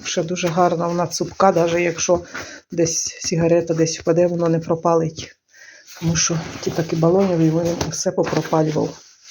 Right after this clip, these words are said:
Ну, Іра каже: «Мама, дорога така курточка». Я кажу: Двадцять ми не купимо в наших магазинах.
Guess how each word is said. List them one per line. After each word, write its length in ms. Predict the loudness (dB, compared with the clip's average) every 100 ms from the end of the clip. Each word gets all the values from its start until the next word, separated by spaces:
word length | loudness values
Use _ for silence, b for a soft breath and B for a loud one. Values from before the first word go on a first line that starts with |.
| -20 B B B B B B B -18 -14 -12 2
Ну, 100 | 2 2 -2 -6 0
Іра 180 | 2
каже: 300 | 2 2 2
«Мама, 240 | 0 0 2
дорога 380 | 2 2 0 -2
така 260 | -2 -4
курточка». 540 | -2 -2 -2 -4 -2 0
Я 120 | 0
кажу: 240 | 0 2
Двадцять 260 | 4 2 2
ми 100 | 0
не 120 | 0
купимо 440 | -2 -2 0 0
в 40 | 0
наших 360 | -2 -2 -4
магазинах. 640 | 0 2 4 4 4 0